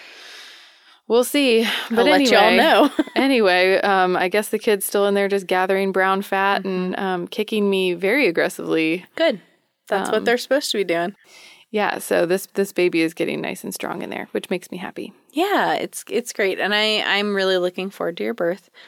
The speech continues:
Speaker 2: Um, next time, let's talk about when to call the midwife, <laughs> 'cause we were supposed to do that today, but we didn't. It's okay. Heather knows, just for you guys. <laughs>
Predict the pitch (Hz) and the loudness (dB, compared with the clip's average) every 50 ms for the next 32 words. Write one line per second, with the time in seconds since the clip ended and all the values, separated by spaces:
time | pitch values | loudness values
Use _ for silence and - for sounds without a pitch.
0 | - - - - _ _ - 190 185 180 170 139 175 180 185 185 - - - 220 | -20 -20 -20 -20 _ _ -6 -4 -2 -2 -2 -4 -4 -4 -4 -4 -6 -6 -4 -4
1 | 214 220 214 202 185 - - - 170 175 180 180 175 147 90 139 160 175 175 190 | -2 -2 -2 -4 -4 -6 -6 -4 -4 -4 -2 -2 -2 -2 0 -2 -4 -6 -8 -6
2 | - 214 240 - 339 277 214 208 202 214 240 349 - - - - - - - - | -4 -4 -2 0 0 -2 -2 -2 -2 -4 -4 -4 -8 -14 -12 -10 -10 -10 -8 -6
3 | - 208 - - 247 - - 254 214 214 196 190 180 175 180 - - 453 508 494 | -8 -8 -4 -4 -6 -2 -2 -2 0 0 -2 0 -2 -4 -4 -2 0 2 2 2
4 | 494 - 427 403 403 403 359 320 302 - - 269 214 208 185 180 180 185 127 180 | 2 2 2 4 4 6 6 4 4 2 -2 0 2 4 4 4 4 2 2 2
5 | 196 170 160 139 - 123 - - - - - - 175 - - 170 - 170 170 - | 2 2 2 0 0 -6 -12 -12 -16 -18 -18 -16 -12 -12 -12 -8 -6 -6 -6 -6
6 | - 95 - - - - - - - 170 - - - - - - - - - - | -8 -8 -10 -10 -10 -12 -12 -10 -10 -10 -10 -10 -12 -12 -12 -12 -12 -12 -12 -12
7 | - - - - 262 - - - - 254 | -12 -14 -16 -14 -14 -12 -10 -8 -6 -6